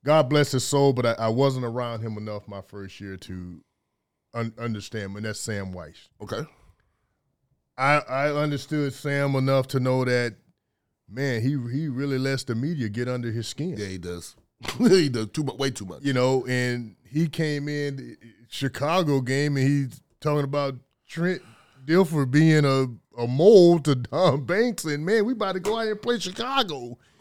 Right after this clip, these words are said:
Speaker 1: Here, here we're five and two. We're fighting for the division lead, and you,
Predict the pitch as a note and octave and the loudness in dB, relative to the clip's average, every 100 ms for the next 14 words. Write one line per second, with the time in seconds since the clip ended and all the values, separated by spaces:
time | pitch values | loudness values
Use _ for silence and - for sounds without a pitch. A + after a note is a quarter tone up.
0 | _ - C#3+ G3+ - _ C#3 G#3 A3+ G#3+ | _ 4 6 4 -2 _ -2 -2 4 4
1 | G3+ A3 A#3+ C#4 C#4 C4+ - C#3 C3+ F3 | 4 2 6 6 6 2 -2 -2 -4 -6
2 | - _ _ _ - F#3 - F#3+ C#4+ C#4 | -14 _ _ _ 2 2 2 4 6 6
3 | C#4+ C4+ B3+ A#3+ A#3 A#3 A#3+ A#3+ G#3+ G#3+ | 6 6 6 2 4 6 6 6 4 8
4 | A#3+ A#3 G#3 B3 D#4+ C4+ | 10 10 8 8 6 4